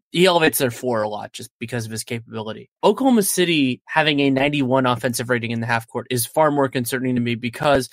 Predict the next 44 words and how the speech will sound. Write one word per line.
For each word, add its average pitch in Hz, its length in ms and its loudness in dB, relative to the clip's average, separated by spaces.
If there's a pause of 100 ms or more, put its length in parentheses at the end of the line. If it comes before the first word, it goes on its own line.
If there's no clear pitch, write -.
(300)
I 180 140 4
did 175 160 0
not 160 260 2
see 139 400 -2
too 214 520 0
much, 135 520 0 (160)
you 220 80 2
know, 226 160 4
maybe 214 300 4
a 160 80 2
few 165 420 -4
missed 135 260 0
shots, - 380 -10 (140)
but 170 120 2
I 202 120 6
didn't 233 140 2
see 208 200 0
too - 300 -4
much 175 260 2
in 143 80 -2
their 139 140 2
half 131 260 -4
court 143 200 0
offense 123 400 0
that 143 120 0
made 143 120 2
me 135 120 2
think 131 240 -2
this 143 180 2
was 123 240 2 (260)
an 151 100 0
aberration. 143 480 2
Whereas 127 200 2
for 131 140 0
Houston, 123 300 -2
there 117 100 0
was 113 120 -4
plenty 123 240 2
of 117 60 0
that 113 160 -2
kind 120 140 -2
of 117 40 -2
stuff, 117 240 -2
and 113 180 -6